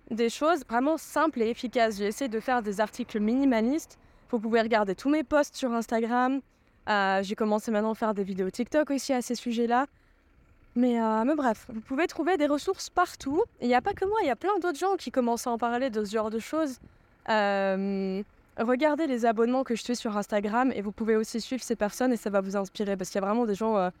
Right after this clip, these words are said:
qui ont expérimenté pas et qui ont juste été, euh, étudiés à l'école de naturo ou d'ayurveda ou je sais pas quoi ou de coach, de coaching.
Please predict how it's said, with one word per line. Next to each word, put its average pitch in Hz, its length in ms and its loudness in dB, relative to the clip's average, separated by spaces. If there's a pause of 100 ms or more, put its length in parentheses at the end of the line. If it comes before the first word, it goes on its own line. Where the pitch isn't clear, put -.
(320)
qui - 180 0
ont 208 220 0
expérimenté 220 840 0
pas 269 240 2
et 277 60 0
qui - 140 -4
ont 208 160 0
juste 202 260 -4
été, 226 340 0
euh, 190 120 2 (400)
étudiés 220 380 0
à 208 60 4
l'école 202 280 0
de 196 100 0
naturo 196 540 0
ou 220 60 0
d'ayurveda 185 540 0
ou 202 60 0
je 185 80 -4
sais 185 160 -6
pas 175 140 -2
quoi 202 260 2
ou 202 80 -2
de 180 100 -6
coach, - 380 -2 (320)
de 196 80 -2
coaching. 233 400 -2